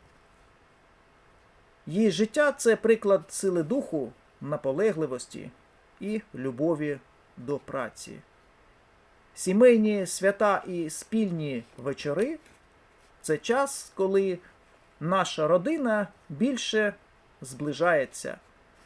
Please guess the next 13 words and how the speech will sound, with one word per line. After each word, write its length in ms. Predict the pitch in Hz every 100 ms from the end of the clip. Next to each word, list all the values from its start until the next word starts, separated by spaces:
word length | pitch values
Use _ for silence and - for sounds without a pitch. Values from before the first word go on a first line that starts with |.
| -
Бабуся 600 | 120 175 269 311 - 247
завжди 600 | 170 220 208 165 208 226 151
готова 600 | 156 - 262 226 226 214 - _ _ _
підтримати 1200 | - 233 - _ 151 170 208 170 139 - 131 117 - _ _ _ _ _ _ _ _ _ -
у 180 | 165 160
будь-яку 920 | 131 170 254 208 220 220 214 214 196 - - _ _ _
хвилину. 760 | - 123 139 170 156 123 95 - _ _ _ _ _ _ _ _ _ _ _ _
Саме 340 | - 185 170 160
вона 480 | 160 160 233 269 - _ -
надихає 580 | 151 156 175 233 247 208
мене 420 | 202 185 180 170
на 240 | 160 156
досягнення 1000 | 127 143 - 214 226 202 190 175 175